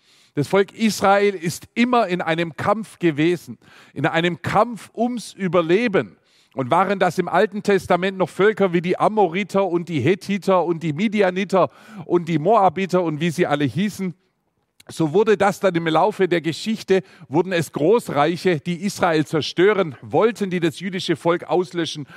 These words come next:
wollten. Bis in die heutige Zeit besteht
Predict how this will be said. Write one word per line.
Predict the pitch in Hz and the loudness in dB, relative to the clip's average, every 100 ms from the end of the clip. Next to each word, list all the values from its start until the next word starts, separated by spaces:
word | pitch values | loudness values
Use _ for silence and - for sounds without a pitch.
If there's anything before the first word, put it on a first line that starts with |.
| - - | -20 -10
wollten. | 110 151 180 165 143 | 0 2 2 0 -2
Bis | 160 143 | -4 -4
in | 151 | -4
die | 139 | -2
heutige | 107 139 165 156 143 | 0 -2 -2 -2 -4
Zeit | - 143 147 156 _ - - | -2 0 0 -2 _ -18 -6
besteht | 143 - - 175 214 - | -6 -4 0 0 0 -4